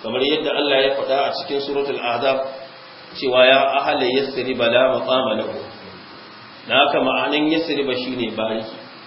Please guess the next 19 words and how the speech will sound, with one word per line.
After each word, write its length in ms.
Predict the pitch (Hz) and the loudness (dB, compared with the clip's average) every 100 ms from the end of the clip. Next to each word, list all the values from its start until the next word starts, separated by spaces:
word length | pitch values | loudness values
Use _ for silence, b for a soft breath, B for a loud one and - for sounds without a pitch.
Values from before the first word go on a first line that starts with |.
| - - - - - | -20 -20 -20 -20 -8
Da 160 | - - | -4 -4
kamar 240 | 135 131 | -2 0
yadda 240 | 143 - 135 | 0 0 -2
Alfazazi 600 | 120 135 131 131 - 135 | -2 2 4 4 2 -2
yake 240 | 143 143 | -2 -2
faɗa 240 | 127 117 127 | -4 -2 -2
a 120 | 117 | -2
cikin 340 | 113 - 131 120 | -4 -6 -6 -6
Ishirina, 440 | 113 117 123 123 | -8 -10 -4 -2
ya 140 | 123 123 | 0 -2
ce 260 | 131 - | -4 -4
ta, 180 | 131 120 - | 0 0 0
"Sabauta 420 | 113 107 104 - - | -2 0 0 0 -2
ila 240 | 139 123 - 113 | -2 -2 -4 -4
dunya 400 | 131 120 110 117 120 117 - - - - - - - | -2 0 0 0 -2 -6 -12 -18 -20 -20 -20 -16 -6
wa 80 | 127 131 | -4 -4
zullub 300 | 120 127 127 | -4 -6 -6
bila 320 | 110 113 113 | -4 2 2
yasir." 240 | 113 - | 0 -6